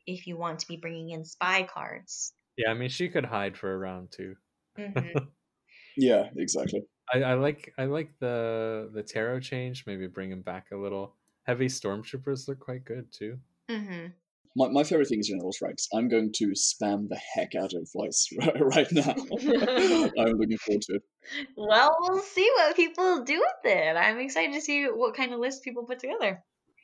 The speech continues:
Speaker 3: Agreed. Alrighty, well, let's get started with the Scum faction then. Jessica, would you like to read the first
Speaker 1: Yes!
Speaker 3: Scum figure, which I think we're gonna have a long discussion about? <laughs>
Speaker 1: I'm really excited to announce that we have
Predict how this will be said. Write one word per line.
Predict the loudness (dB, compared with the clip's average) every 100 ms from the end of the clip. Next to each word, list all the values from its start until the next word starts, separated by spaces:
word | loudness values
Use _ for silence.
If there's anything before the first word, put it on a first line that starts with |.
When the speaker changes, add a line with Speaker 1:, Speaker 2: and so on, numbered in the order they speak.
| -2
Speaker 3:
Agreed. | 0 2 0 0 -4 _ _
Alrighty, | 2 6 6 6
well, | 6 6
let's | 6 4 0 2
get | 2 2
started | 4 4 4
with | 4
the | 6 6
Scum | 4 2 0
faction | 0 0 2 2
then. | 2 -2 -8 -18 -20 -10 0
Jessica, | 0 4 4
would | 4 2
you | 2
like | 2 0
to | -2 0
read | 2 2 2 -4 _ _ _ 4
the | 6 6 2 2
first | 4 6 4 2 4
Speaker 1:
Yes! | 4 4 -2 -12 -12 -2
Speaker 3:
Scum | 0 2 2 4
figure, | 2 4 2 4
which | 2 2 -6 _ 0
I | 4
think | 6
we're | 6
gonna | 6
have | 6
a | 6
long | 8 6 4
discussion | 2 2 0 0
about? | 2 0 4 2 2
<laughs> | 6
Speaker 1:
I'm | 8 8 8 6 0 -4 -6 -12 -8 0
really | 6 8 8 8 6 2 2
excited | 0 -2 2 4 4 2 0 0 -8 _
to | -4 0 2
announce | 4 4 4 0 -2
that | -2
we | -2
have | 2 4 4